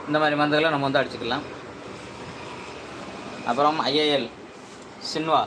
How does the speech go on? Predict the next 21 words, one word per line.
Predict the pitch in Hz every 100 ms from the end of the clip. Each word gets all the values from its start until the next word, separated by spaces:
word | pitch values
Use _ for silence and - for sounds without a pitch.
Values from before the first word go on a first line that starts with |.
| - - - -
இதுவும் | 143 170
கொடுக்கலாம், | 143 127 135 143 - -
நல்ல | 131 139
ஒரு | 131 127
மருந்து | 123 120 117
தான். | 123 160 - - - - - - - - - - - - - - - - - - - - -
கிரேசியா, | 147 139 127 - - - - - - - - - - - - 123
அஹ், | 120 120 120 120 117
டப்பாலாம் | 127 - 151 147
ஒண்ணு, | 135 165 - - - - - -
மருந்து | 123 147 160 151
ஒண்ணு, | 170 170 151 139 135 131 123 120 113
பிராண்ட் | 123 143 131
வேற | 123
வேற. | 113 117 180 - - - - - - -
ஆன | 151
மருந்து. | 139 120 120 - - - - - - - - - - - - - - - 123 - - - - - - - - - - - - - -
இதுல | 131 139
எதுவும் | 170 156
டவுட் | 160 156
அப்படின்னா | 139 156